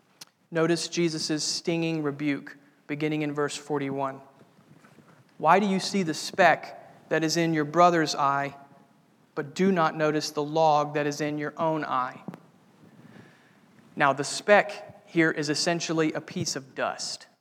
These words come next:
while the log is a ceiling beam that upholds an entire roof. So look up. Those. That's what he's talking about, right?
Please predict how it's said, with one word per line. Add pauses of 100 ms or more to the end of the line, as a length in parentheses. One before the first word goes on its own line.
(640)
while
the
log (380)
is (220)
a
ceiling
beam (260)
that
upholds
an
entire
roof.
So
look
up. (680)
Those. (920)
That's
what
he's
talking
about, (920)
right?